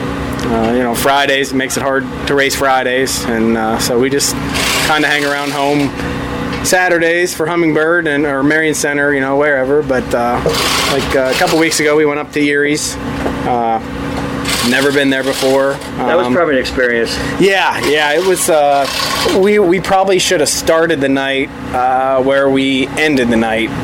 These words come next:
Speaker 1: um, to be honest. We were just behind qualifying. We were, I mean, everybody was really close. I think there was thirty-four, thirty-five cars there, but, um,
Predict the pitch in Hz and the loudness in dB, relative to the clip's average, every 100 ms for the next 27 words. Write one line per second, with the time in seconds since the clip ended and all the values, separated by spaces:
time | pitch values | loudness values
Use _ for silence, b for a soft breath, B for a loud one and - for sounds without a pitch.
0 | - 113 107 107 110 110 113 - 120 117 | -4 -2 0 0 0 0 -4 -2 -2 -2
1 | 120 117 - 135 131 131 123 - 120 123 | -2 -2 -2 0 0 0 -2 -2 -4 -2
2 | 127 123 117 117 B B B B B - | -4 -2 -2 -4 B B B B B -2
3 | 139 127 127 123 123 120 120 120 120 117 | 2 2 2 0 0 0 2 2 4 2
4 | 117 117 117 117 117 117 143 135 127 120 | 2 0 -2 0 0 0 0 0 0 0
5 | 117 127 113 - 127 120 117 131 123 117 | 2 2 0 2 2 2 0 0 0 0
6 | 113 - B B - - 127 123 135 127 | 0 -4 B B -4 2 2 2 0 0
7 | 127 127 120 123 117 131 135 120 110 113 | 2 0 2 -2 0 0 0 0 0 0
8 | 113 110 127 113 113 113 | 0 -2 -2 -2 0 0